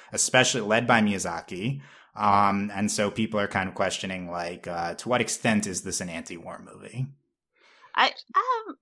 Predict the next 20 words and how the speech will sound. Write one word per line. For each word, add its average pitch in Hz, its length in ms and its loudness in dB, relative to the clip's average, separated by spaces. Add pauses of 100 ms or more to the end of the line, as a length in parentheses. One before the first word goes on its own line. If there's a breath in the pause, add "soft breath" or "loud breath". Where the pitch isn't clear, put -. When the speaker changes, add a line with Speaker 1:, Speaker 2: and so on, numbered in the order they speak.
(320)
Speaker 2:
I 269 120 2
mean, 285 360 -2
it's 262 160 0
hard 277 220 2
to 285 100 2
say, 226 260 2
like, 180 260 6
to 196 160 -2
what 185 260 4
extent. 165 800 2
I 208 120 10
do 311 200 4
think 359 200 2
that 233 260 10
it, 196 260 4
it's 214 220 4
interesting 226 580 2
that, 202 180 0
uh, 196 380 10
um, 170 440 6